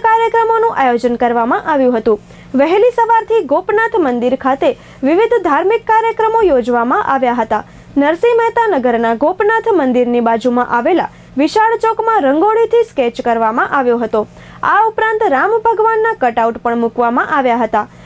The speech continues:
બેનરો સાથે યોજાયેલા કાર્યક્રમમાં ભુજના પૂર્વ નગરપતિ અને જાણીતા ધારાશાસ્ત્રી શંકરભાઈ સચદે આ પ્રસંગે ખાસ ઉપસ્થિત રહ્યા હતા. અતિથિ વિશેષ તરીકે મહિલા અગ્રણી રામુબેન પટેલ પણ ઉપસ્થિત રહી અને બાળકોને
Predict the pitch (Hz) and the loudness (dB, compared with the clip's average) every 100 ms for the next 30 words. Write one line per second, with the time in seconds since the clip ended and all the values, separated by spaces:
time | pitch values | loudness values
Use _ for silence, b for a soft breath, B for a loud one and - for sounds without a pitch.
0 | B 233 294 403 466 466 453 453 453 392 | B 0 2 2 2 0 0 0 2 2
1 | 254 254 240 240 240 240 262 320 330 240 | 2 0 0 0 -2 -2 -2 0 -2 -2
2 | 208 B B 262 320 381 440 427 349 403 | -4 B B 0 2 2 2 0 0 0
3 | 440 453 453 453 453 453 453 269 233 - | 2 0 -2 -2 -2 0 0 -2 -2 -6
4 | - 254 302 370 440 453 440 269 240 240 | -12 -2 0 2 2 0 0 0 0 0
5 | 254 262 370 320 B B - 339 370 453 | -2 -4 -2 -4 B B -6 -2 0 0
6 | 440 453 440 453 - 427 453 - 330 415 | 2 0 0 -2 -2 -2 -2 -2 -2 0
7 | 440 453 440 440 427 285 392 - 277 240 | -2 -2 0 0 -2 -2 -2 -2 -4 -4
8 | 233 330 370 294 247 233 - 214 - B | -2 -2 0 0 0 -2 -4 -4 -6 B
9 | B B - 440 453 453 427 415 453 - | B B 0 2 2 4 2 2 -2 -2
10 | 285 240 240 240 233 262 370 440 466 285 | -2 -2 0 0 0 2 2 2 2 0
11 | 247 233 233 247 269 415 440 453 453 427 | 0 0 0 0 0 0 0 0 -2 -2
12 | 427 427 427 - 262 233 - 349 381 269 | 0 0 -2 -4 -4 -4 -2 0 2 0
13 | 254 330 B B 247 254 240 262 403 427 | -2 -6 B B -2 0 2 0 0 0
14 | 440 | 0